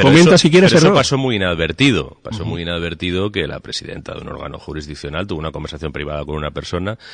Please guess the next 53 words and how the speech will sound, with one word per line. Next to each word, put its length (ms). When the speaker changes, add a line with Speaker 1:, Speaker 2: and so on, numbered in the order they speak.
Speaker 2:
en 100
la 80
que 120
le 80
dijo 260
directamente: 760
"Y 100
cuando 180
usted 180
presente 320
un 80
recurso 240
de 60
amparo, 240
me 80
avisa". 320
No, 100
no, 120
no, 180
no 100
sé 200
de 80
qué 120
tienes 220
que 80
avisar 420
una 120
persona 300
particular 520
al 120
presidente 420
de 80
un 60
órgano 160
jurisdiccional. 800
<laughs> 60
No, 140
no 120
tiene 280
ningún 160
sentido. 420
Eso 200
roza 380
una 140
serie 220
de 100
cosas 280
que 100
no 100
quiero 200
decir, 240
¿no? 120
Pero, 720